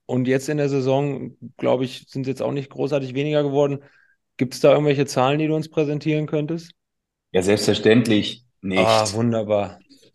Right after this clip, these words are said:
Speaker 2: Ähm,
Speaker 1: <laughs>
Speaker 2: was ich natürlich immer sagen kann, ich bin ja auch nicht das offizielle Sprachrohr, ähm, der Telekom, äh, und auch nicht des Dienstleisters, aber was wir auch immer nur gespiegelt bekommen, äh, en Detail-Zahlen kommen bei uns manchmal an. Das hat aber oft auch andere Gründe,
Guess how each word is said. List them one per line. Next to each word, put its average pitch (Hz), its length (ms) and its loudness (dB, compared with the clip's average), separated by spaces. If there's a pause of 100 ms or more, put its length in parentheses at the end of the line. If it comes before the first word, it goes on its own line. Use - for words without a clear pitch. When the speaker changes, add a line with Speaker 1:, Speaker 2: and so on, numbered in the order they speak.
(120)
Speaker 2:
Ähm, 104 580 4 (320)
Speaker 1:
<laughs> - 220 -10
Speaker 2:
was 120 320 4
ich 113 80 0
natürlich 120 260 4
immer 110 160 4
sagen 101 380 4
kann, 113 200 0
ich 123 140 -8
bin 110 120 -6
ja 107 100 0
auch 98 100 0
nicht 104 180 -6
das 98 160 -8
offizielle 95 440 -4
Sprachrohr, 101 760 4
ähm, 92 460 -2
der 92 120 -4
Telekom, 113 760 -2
äh, 90 420 0 (840)
und 92 260 -2
auch 98 140 4
nicht 101 180 0
des - 120 -8
Dienstleisters, 104 880 2
aber 95 560 0 (240)
was - 260 -2
wir 107 160 4
auch 104 100 4
immer 113 160 4
nur 107 160 2
gespiegelt 113 480 -2
bekommen, 101 540 2
äh, - 280 -6
en 107 80 2
Detail-Zahlen 98 1000 2
kommen 101 240 0
bei 90 60 -2
uns 110 260 -4
manchmal 95 340 -2
an. 104 320 0
Das 95 160 -4
hat 101 100 -4
aber 92 200 0
oft - 200 -2
auch 90 300 0
andere 107 320 2
Gründe, 95 540 0